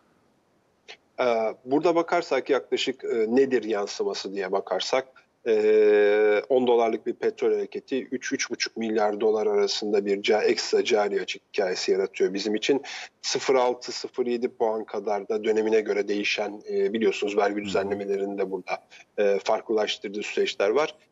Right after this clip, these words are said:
Speaker 1: Enflasyon etkisi yaratabiliyor. E, şimdi biz kabaca elli dolarlı seviyelerden yetmiş dolarlara doğru geldik. Dolayısıyla burada, e, bir takım etkiler olacağı aşikar ama bunun içine şunu da katmak lazım.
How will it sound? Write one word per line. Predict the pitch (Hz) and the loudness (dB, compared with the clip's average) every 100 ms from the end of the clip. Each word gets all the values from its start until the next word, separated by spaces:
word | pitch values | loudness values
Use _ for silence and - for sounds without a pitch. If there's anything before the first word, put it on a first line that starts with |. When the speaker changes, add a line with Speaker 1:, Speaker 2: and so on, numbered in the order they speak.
| - | -2
Speaker 1:
Enflasyon | 143 127 131 117 131 | -2 0 -2 0 -2
etkisi | 101 - 92 - | -4 -6 -14 -6
yaratabiliyor. | 92 90 - 87 - - - _ _ _ | -6 -6 -10 -14 -10 -12 -12 _ _ _
E, | 113 101 101 | 2 2 2
şimdi | 127 123 | 0 -2
biz | |
kabaca | - 135 135 135 | 0 0 2 0
elli | 123 127 | -2 0
dolarlı | 120 107 107 104 | 0 0 -2 -6
seviyelerden | - 113 107 104 98 95 127 135 | -6 -4 -2 -2 -2 -4 -2 -2
yetmiş | 110 - 110 120 | -4 -6 -4 0
dolarlara | 104 101 98 98 | 2 0 -2 -6
doğru | 95 92 95 | -6 -6 -4
geldik. | 98 101 131 - | -4 -4 -4 2
Dolayısıyla | 104 101 - 101 | 4 4 0 -4
burada, | 101 98 104 107 - - - | -4 -2 0 0 -4 -14 -6
e, | 117 107 104 | -2 0 0
bir | 131 | 0
takım | 135 117 127 | 0 2 2
etkiler | 113 - 120 117 | 0 0 2 2
olacağı | 107 104 127 117 | 0 0 0 0
aşikar | 117 113 117 165 156 | -2 -4 -4 -2 0
ama | 123 117 | 2 2
bunun | 120 135 | 2 2
içine | 135 - 135 | 0 0 -2
şunu | - 143 | -2 -4
da | 117 | -4
katmak | - 98 - 101 - | -4 -8 -4 -8 -4
lazım. | 104 104 160 | -4 0 0